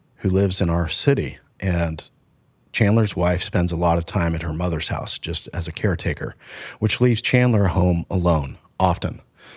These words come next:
overnight, for days on end, check back in with the wife, back on your own for a week, that kind of thing. So Chandler kinda has a run of the house by himself. So when I interview Chandler,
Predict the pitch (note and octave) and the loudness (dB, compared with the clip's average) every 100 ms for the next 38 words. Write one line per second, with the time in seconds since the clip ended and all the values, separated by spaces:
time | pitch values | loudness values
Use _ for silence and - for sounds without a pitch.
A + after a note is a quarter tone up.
0 | - - G#2+ F#2 F2+ F2+ G#2 G2+ - - | -20 -2 2 4 4 4 4 2 -4 -20
1 | _ _ _ _ - - F2 F#2 F2+ F#2+ | _ _ _ _ -4 0 4 4 6 4
2 | F#2 F2+ G#2 G2+ - - _ _ _ _ | 4 6 6 4 0 -8 _ _ _ _
3 | _ _ - F#2+ E2+ - E2+ - F2+ F2 | _ _ 0 0 2 2 0 2 2 2
4 | E2 E2+ F2 G#2+ G#2+ G2+ - - - _ | 0 -2 2 4 4 2 -2 -16 -20 _
5 | _ _ _ - D#2 E2+ F2+ F2 E2+ F#2+ | _ _ _ -2 0 2 2 2 4 4
6 | G#2 - G#2 G2+ G#2 G2+ - G#2+ G2+ G#2+ | 2 2 2 4 2 0 0 2 2 2
7 | - - _ - - _ G2+ F#2 - E2+ | -2 -12 _ -20 -20 _ -2 -2 0 0
8 | D#2 D2+ A#1 - _ _ _ _ _ _ | 0 -4 -6 -10 _ _ _ _ _ _
9 | _ _ - B2 - D3+ D3+ - A2+ G#2 | _ _ 0 2 4 4 4 4 4 4
10 | F#2 F2+ F#2+ F#2+ F#2+ E2 - G#2 E2+ - | 4 2 4 4 4 2 2 0 0 0
11 | E2+ D#2+ - A2+ C#2+ - - - - - | 0 0 0 0 0 -6 -14 -12 -2 2
12 | F#2 F2 F2 F#2 F#2 B2+ C#3+ A#2+ A#2 G2 | 2 2 0 2 4 4 4 4 4 2
13 | F2+ - C3+ B2 E2+ E2+ | 0 2 2 4 2 -2